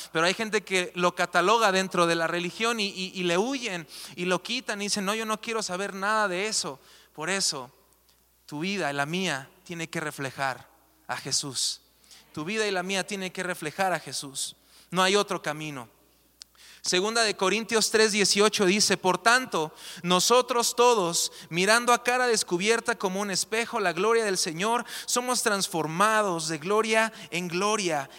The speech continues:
en la misma imagen, misma imagen, como por el Espíritu del Señor." Qué importante es reflejar a Jesús en nuestra vida.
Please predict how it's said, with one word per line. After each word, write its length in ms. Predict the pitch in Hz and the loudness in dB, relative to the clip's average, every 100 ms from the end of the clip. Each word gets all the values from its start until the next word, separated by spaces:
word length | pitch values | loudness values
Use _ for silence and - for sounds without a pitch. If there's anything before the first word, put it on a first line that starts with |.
| - | -6
en 200 | 165 170 | -4 -2
la 100 | 156 | -2
misma 600 | 175 202 180 190 190 196 | -2 -2 -2 -2 -2 -2
imagen, 760 | 151 165 180 196 - 147 123 113 _ _ _ _ | -8 -6 -2 -2 -2 -8 -10 -20 _ _ _ _
misma 600 | 143 175 208 180 190 185 185 | -6 -4 -2 -2 0 -2 -2
imagen, 640 | 160 170 175 - 151 123 127 - - - | -4 0 0 0 -8 -10 -16 -20 -20 -6
como 320 | - 170 156 | 0 0 0
por 160 | 151 151 | -2 -4
el 140 | 151 | -2
Espíritu 600 | 147 - 196 208 185 160 | -4 -4 -4 -4 -6 -8
del 160 | 143 139 | -8 -4
Señor." 440 | - 143 139 135 - - _ _ _ - - _ _ _ - _ _ - | -4 -4 -10 -12 -16 -20 _ _ _ -20 -20 _ _ _ -20 _ _ -10
Qué 100 | 185 | -8
importante 800 | 185 196 170 185 170 156 135 127 _ _ _ - | -4 -4 2 2 2 -4 -10 -12 _ _ _ -10
es 160 | 151 | -8
reflejar 760 | 151 156 151 147 - 160 151 135 - - | -6 -8 -8 -10 -4 -2 -2 -6 -18 -8
a 120 | 139 | -8
Jesús 580 | 156 143 - 202 196 - - - | -4 -4 -2 -2 -4 -6 -12 -12
en 120 | 139 | -8
nuestra 360 | 147 151 - 147 | -4 -2 -2 -4
vida. 340 | 147 143 117 | -6 -8 -12